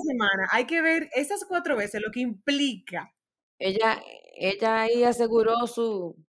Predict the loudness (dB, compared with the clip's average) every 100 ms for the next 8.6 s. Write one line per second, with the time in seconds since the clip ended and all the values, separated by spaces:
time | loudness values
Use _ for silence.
0 | _ _ -8 -4 -2 2 2 0 -4 -4
1 | -6 -12 -18 _ _ _ _ _ _ 4
2 | 6 4 2 0 0 0 4 6 4 -4
3 | -12 _ _ _ _ _ 0 2 4 2
4 | 2 2 2 4 4 6 4 0 -2 -4
5 | -4 -4 -6 -10 _ _ _ 0 2 2
6 | -2 -2 0 2 0 -2 -2 -2 0 -2
7 | -6 -14 -16 _ _ _ -8 -6 -2 0
8 | 4 4 4 0 -6 -10